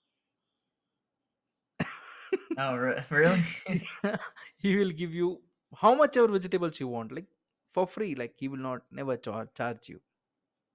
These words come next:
Speaker 2: That's crazy.
Speaker 1: Yeah. It's that, like, level of, mm, you know, like, people are welcoming here. And, you know,
Speaker 2: That's
Speaker 1: that's
Speaker 2: nice.
Speaker 1: what I feel like, you know, like,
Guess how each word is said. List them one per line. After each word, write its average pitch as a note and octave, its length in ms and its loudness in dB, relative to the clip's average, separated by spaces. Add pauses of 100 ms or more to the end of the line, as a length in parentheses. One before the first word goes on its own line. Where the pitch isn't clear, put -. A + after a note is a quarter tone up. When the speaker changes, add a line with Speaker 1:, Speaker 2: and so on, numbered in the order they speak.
(920)
Speaker 2:
That's C#3+ 160 -10
crazy. A#2 420 -12 (1120)
Speaker 1:
Yeah. C#3+ 480 -2 (480)
It's - 300 -10
that, D#3 420 4
like, C3+ 360 -2
level C3+ 320 -2
of, B2 140 0 (280)
mm, C3 180 -14 (200)
you C3 60 -8
know, A#2+ 180 -2
like, A#2+ 240 -6
people B2+ 240 -4
are A#2+ 80 0
welcoming A#2+ 440 -4
here. G2+ 340 -10 (1400)
And, C3+ 400 -4
you D#3 80 -8
know, C#3 80 -2
Speaker 2:
That's C#3 120 -2
Speaker 1:
that's D3+ 140 2
Speaker 2:
nice. - 80 -8
Speaker 1:
what F3+ 200 6
I E3+ 100 2
feel E3+ 240 0
like, D#3 200 0
you D3 60 -4
know, C3+ 80 -2
like, B2+ 160 -6